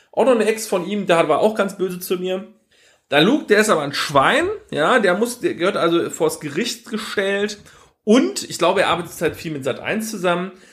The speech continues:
Sat eins muss den jetzt mal rausschmeißen.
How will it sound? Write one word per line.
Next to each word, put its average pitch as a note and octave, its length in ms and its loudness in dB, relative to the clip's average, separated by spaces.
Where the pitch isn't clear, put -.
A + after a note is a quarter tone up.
Sat D#3+ 260 0
eins G3 300 2
muss A3 220 4
den F#3 160 4
jetzt F3+ 220 2
mal D#3 200 2
rausschmeißen. A2+ 840 -4